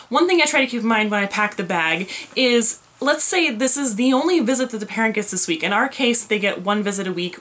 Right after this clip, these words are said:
one hour. And if it was my child, what would I wanna do? If I only got to spend one hour a week with them,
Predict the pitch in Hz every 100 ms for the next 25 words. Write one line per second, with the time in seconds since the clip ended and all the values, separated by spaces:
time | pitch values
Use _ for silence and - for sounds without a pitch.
0 | - 170 170 196 226 - 175 160 151 165
1 | - - - - 214 208 202 202 180 226
2 | 269 269 254 269 262 269 233 202 226 262
3 | 254 240 226 202 247 180 208 262 277 269
4 | - 254 214 190 247 202 196 190 180 185
5 | 240 277 294